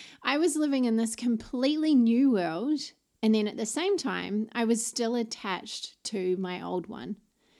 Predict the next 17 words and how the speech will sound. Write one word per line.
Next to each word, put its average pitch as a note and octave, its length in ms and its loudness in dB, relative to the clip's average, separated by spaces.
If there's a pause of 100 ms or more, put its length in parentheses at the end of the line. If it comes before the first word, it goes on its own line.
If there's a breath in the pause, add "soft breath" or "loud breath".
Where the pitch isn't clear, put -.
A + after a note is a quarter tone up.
(520 soft breath)
In C#4 120 8
my D4 160 6
new E4+ 320 6
world, G#3 480 -4 (360)
days A3+ 480 2
were A#3 140 4
spent A3 340 -2
hanging A3+ 440 2
out G3 240 -2
with F#3+ 380 -2
wealthy G#3+ 380 -2
Mossman G3 540 -2
folk, - 300 -14 (240)
talking D4 340 4
about A#3 380 -2
their F#3 180 0
new G#3+ 640 0